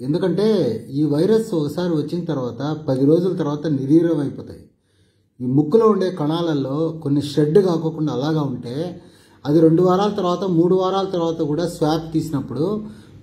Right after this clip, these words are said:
పాజిటివ్ వస్తది. మన చర్మం మీద కూడా రోజు కొన్ని లక్షల కణాలు బయటికి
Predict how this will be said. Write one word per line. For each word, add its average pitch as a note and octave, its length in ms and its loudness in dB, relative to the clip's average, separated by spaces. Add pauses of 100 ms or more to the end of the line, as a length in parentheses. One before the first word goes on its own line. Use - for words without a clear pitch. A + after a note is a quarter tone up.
పాజిటివ్ G3+ 360 4
వస్తది. - 460 -4 (360)
మన E3+ 460 0 (340)
చర్మం F3+ 280 0
మీద F#3+ 120 0
కూడా F#3 340 0
రోజు F3 540 2
కొన్ని D3 160 0
లక్షల C#3 360 -4
కణాలు D3+ 640 -2 (160)
బయటికి C3+ 640 0